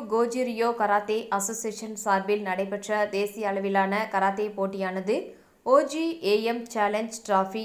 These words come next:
இரண்டாயிரத்தி இருபத்தி ஐந்து என்னும் தலைப்பில் நடைபெற்றது. இந்த போட்டியினை கோவை மாநகராட்சியின் மேயர் ரங்கநாயகி ராமச்சந்திரன் கலந்து கொண்டு குத்துவிளக்கு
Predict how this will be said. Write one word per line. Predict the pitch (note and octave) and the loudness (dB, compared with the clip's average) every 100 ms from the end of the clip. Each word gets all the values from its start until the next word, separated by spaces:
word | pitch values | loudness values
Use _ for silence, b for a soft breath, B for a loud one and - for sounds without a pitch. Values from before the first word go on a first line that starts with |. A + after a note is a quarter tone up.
| G#3 | -4
இரண்டாயிரத்தி | G3 G#3 A3 A3 | 2 2 2 -2
இருபத்தி | G#3+ G#3 A3 | -4 -6 -4
ஐந்து | F3+ G3 G#3 A#3 | -2 0 -2 -4
என்னும் | F#3+ F#3+ G3+ G3+ | -2 -2 -2 -2
தலைப்பில் | F#3 F#3+ G#3 B3+ | -2 -2 -4 -6
நடைபெற்றது. | A#3 F3 E3+ E3 G#3 G3+ F#3+ F#3 - - b b b b _ - | -6 -8 -8 -6 -2 2 2 2 -8 -20 b b b b _ -6
இந்த | E4 E4 E4 | 2 4 8
போட்டியினை | D#4 D#4 E4+ D4 C4+ C4 | 8 8 2 2 0 2
கோவை | C4 C4 C4 | 4 4 2
மாநகராட்சியின் | B3 G3+ A3+ A3+ A3 A3 G#3+ G#3+ G#3+ | 2 0 0 -2 -2 -4 -8 -6 -4
மேயர் | F#3+ F#3+ G3 G3+ G3+ | -2 2 4 4 2
ரங்கநாயகி | G3 G#3+ A#3+ A3 G#3 A3 | 0 0 0 -2 -2 -2
ராமச்சந்திரன் | F#3 F#3 F#3+ G3+ G3 G3+ | -2 -2 -4 -6 -4 -4
கலந்து | G3 F#3+ G3 | 0 0 0
கொண்டு | G3 F#3+ G3+ A3 | -2 -2 0 0
குத்துவிளக்கு | A3+ A#3 B3+ B3 B3 | -2 -6 -4 -4 -4